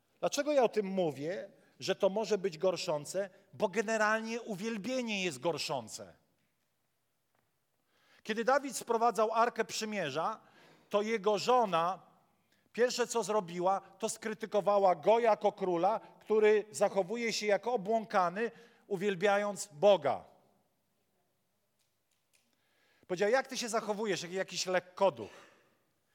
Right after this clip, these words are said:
I czasami tak tutaj stoję i sobie myślę, przypominam sobie wtedy ż-, słowa tej, tej kobiety, tej żony jego i sobie myślę, no tak, zachowuję się czasami jak lekkoduch. Jestem pastorem, poważną osobą, znaną,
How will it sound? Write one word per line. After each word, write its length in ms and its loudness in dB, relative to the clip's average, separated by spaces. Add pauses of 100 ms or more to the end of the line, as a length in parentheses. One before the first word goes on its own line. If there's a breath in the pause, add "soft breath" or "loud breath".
(340 soft breath)
I 60 -20
czasami 340 -2
tak 160 -2
tutaj 260 -4
stoję 480 -2
i 60 -8
sobie 300 -6
myślę, 280 -6
przypominam 540 -6
sobie 260 -6
wtedy 380 -6
ż-, 160 -10 (220 loud breath)
słowa 440 2
tej, 280 -6 (320 loud breath)
tej 180 -2
kobiety, 580 -2
tej 180 -8
żony 320 -4
jego 420 -2 (280 soft breath)
i 60 -16
sobie 200 -8
myślę, 220 -10
no 100 -6
tak, 180 -6
zachowuję 400 -10
się 60 -16
czasami 320 -12
jak 140 -18
lekkoduch. 500 -14 (1040)
Jestem 260 -8
pastorem, 480 -2
poważną 480 -6
osobą, 480 -6 (600)
znaną, 580 -4